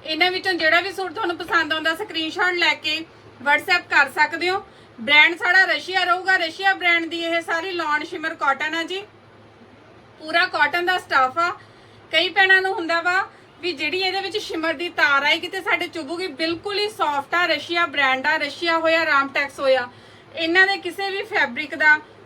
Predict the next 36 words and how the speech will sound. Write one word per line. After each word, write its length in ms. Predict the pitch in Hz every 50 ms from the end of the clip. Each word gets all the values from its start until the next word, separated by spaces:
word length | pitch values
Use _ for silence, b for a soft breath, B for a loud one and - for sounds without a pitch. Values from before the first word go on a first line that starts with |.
| - -
ਕੋਈ 360 | 339 320 330 349 392 403 403 392
ਵੀ 140 | 339 349 349 349
ਏਦਾਂ 340 | 339 339 320 - - 320 311
ਨਹੀਂ 120 | 320 330 381
ਹੁੰਦਾ 200 | 320 277 302 302
ਵੀ 100 | 320 359
ਸਿੰਥੈਟਿਕ 540 | 330 359 392 349 - 359 285 277 247 294 277 -
ਫੀਲਿੰਗ 300 | - 320 302 294 311 311
ਆ। 60 | 330 330
ਬਹੁਤ 420 | 277 - 294 269 - 330 330 330
ਸੋਹਣੀ 240 | 330 339 320 320 349
ਕਾਟਨ 400 | 330 - 302 285 277 277 330 339
ਦਾ 100 | 330 339 339
ਟੱਚ 340 | 339 294 262 247 - -
ਆ, 120 | 320 330 339
ਬਹੁਤ 560 | 285 240 240 262 - - 294 339 359 349 370
ਹੀ 100 | 370 370
ਵਧੀਆ 380 | 349 320 262 233 277 285 247 214 - - - - - - - -
ਤੇ 160 | 302 294 294
ਸੌਫਟ 380 | 294 - 349 302 294 285 - -
ਵਾਲੀ 220 | 330 320 311 330 330
ਕਾਟਨ 400 | 330 294 277 262 - 302 320 330
ਆ। 140 | 339 349 339 B B B B B B B B B B
ਇਹਨਾਂ 260 | 302 311 311 349 370
ਵਿੱਚੋਂ 240 | 370 370 359 370 359
ਜਿਹੜਾ 340 | 330 277 311 302 302 349 381
ਵੀ 120 | 392 403
ਸੂਟ 280 | 403 - 392 330 320 277
ਤੁਹਾਨੂੰ 240 | 370 339 339 330 330
ਪਸੰਦ 380 | 339 330 339 330 302 285 277
ਆਉਂਦਾ, 220 | 285 294 285 302 302
ਸਕਰੀਨਸ਼ਾਟ 560 | 330 370 349 339 320 311 302 - - 349 349
ਲੈ 160 | 349 339 311 285
ਕੇ 140 | - 311 302
WhatsApp 420 | 285 285 277 277 - 339 330 330 -
ਕਰ 160 | 320 262